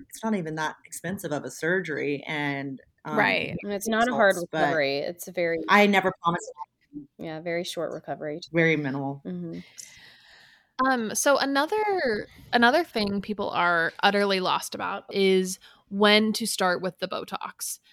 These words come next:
Speaker 4: We've gotten so many
Speaker 2: Mm.
Speaker 4: questions about, "Do I wait for the first sign of wrinkles? What's, you know, what about preventative?" So I think, like, let's clear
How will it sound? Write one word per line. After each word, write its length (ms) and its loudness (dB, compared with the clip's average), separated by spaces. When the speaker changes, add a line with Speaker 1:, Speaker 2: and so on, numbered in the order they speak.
Speaker 4:
We've 120 -2
gotten 480 -2
so 240 -2
many 180 0
Speaker 2:
Mm. 80 -4
Speaker 4:
questions 380 -4
about, 260 2
"Do 80 0
I 80 2
wait 340 2
for 320 0
the 100 -4
first 280 -6
sign 240 -2
of 100 -8
wrinkles? 440 0
What's, 420 -6
you 120 -4
know, 80 -2
what 120 2
about 160 0
preventative?" 800 -2
So 360 0
I 100 0
think, 220 -4
like, 240 0
let's 200 -4
clear 640 4